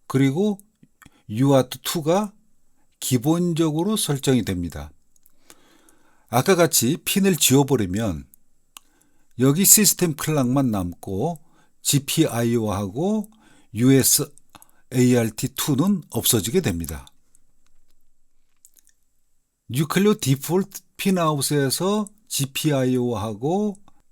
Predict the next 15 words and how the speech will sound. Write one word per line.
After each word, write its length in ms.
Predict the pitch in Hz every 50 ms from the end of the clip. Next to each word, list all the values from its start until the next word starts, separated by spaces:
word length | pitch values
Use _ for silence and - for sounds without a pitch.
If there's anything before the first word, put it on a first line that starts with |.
| _ 113
유아트가 520 | 120 135 143 147 143 139 - 135 143 131
있었기 360 | 120 - - 135 - - 117
때문에 640 | - - 127 107 98 98 101 117 156 190 208 196 196 _ _ _ _ _ _ _ _ -
여기 280 | 113 120 123 147 175
이니셜라이즈 880 | 143 139 127 123 156 170 151 - - 147 143 135 127 123 120 113 - 123
하라는 600 | 104 117 131 123 117 110 120 156 190 208 202 190 - _ _ _ _ _ _ _
코딩이 400 | - - - 175 147 151 135 131
나오고요. 880 | 117 104 95 98 98 92 82 87 90 85 80 80 85 110 156 190 175 - - - _ _ _ _
핀을 320 | - - 185 185 196 208 - - -
클린 380 | - - - 202 196 180 170 131
해버리면 760 | 131 147 131 127 127 123 117 104 95 92 92 113 165 196 190 - _ _ _ _ _ _ -
여기 220 | 107 110 123 139 127
아무것도 480 | - 95 107 113 117 113 117 - 131 117
나오지가 460 | 107 98 92 90 82 - 147 175 -
않습니다. 580 | 95 92 - 98 87 80 73 - 69 71 - _